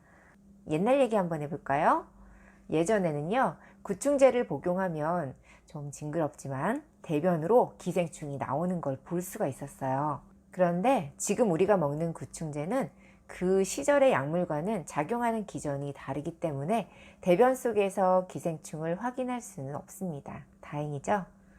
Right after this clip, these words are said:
구충제는 회충, 편충, 요충, 십이지장충 등 주로 장관 내에 기생하는 기생충들을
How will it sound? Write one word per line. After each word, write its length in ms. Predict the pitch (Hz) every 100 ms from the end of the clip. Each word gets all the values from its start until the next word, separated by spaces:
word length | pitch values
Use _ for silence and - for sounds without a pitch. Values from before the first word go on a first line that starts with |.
| - - - - - - - -
구충제는 960 | 185 277 285 254 233 226 226 226 233
회충, 720 | 285 285 - 254 233 233 226
편충, 600 | 226 254 254 247 - 233
요충, 420 | 170 139 - - 170
십이지장충 920 | - 277 302 - 214 196 180 - 147
등 180 | 160 160
주로 400 | - 147 180 180 - -
장관 600 | - 151 156 156 165 160
내에 560 | 135 139 143 170 240 277
기생하는 580 | 196 180 151 147 151
기생충들을 800 | 143 143 156 143 147 135 170 262